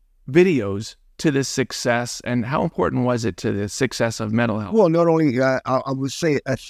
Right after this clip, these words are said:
Speaker 2: a hundred percent, and if you put that, not, not just us, I mean, Michael Jackson, Michael Jackson without M T V would have not been able to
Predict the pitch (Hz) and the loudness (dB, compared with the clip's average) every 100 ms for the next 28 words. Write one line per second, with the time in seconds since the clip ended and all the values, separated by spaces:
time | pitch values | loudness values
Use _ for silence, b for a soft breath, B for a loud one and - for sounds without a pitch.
0 | - 117 110 110 156 151 - 131 - 214 | -6 -2 -2 0 0 0 -2 -6 0 0
1 | 180 160 170 - _ _ _ _ _ 147 | 2 0 -4 -10 _ _ _ _ _ -2
2 | 139 139 - 147 - 160 131 151 160 165 | 2 2 2 -2 0 0 2 2 4 2
3 | 123 127 175 196 202 240 220 202 - 170 | 0 0 0 2 2 2 2 0 2 0
4 | 208 101 117 123 120 117 147 170 139 143 | 0 -2 -4 -2 0 2 2 2 0 0
5 | 151 - - 92 113 123 131 123 143 - | -2 -4 -8 -4 -2 0 0 2 0 0
6 | 131 117 113 107 107 104 95 120 120 - | 0 2 2 2 2 0 0 -2 0 2
7 | 113 156 202 123 110 107 110 113 - - | 4 4 4 2 2 0 2 0 -2 -12
8 | 110 107 110 - 110 95 | -10 -6 -6 -2 0 0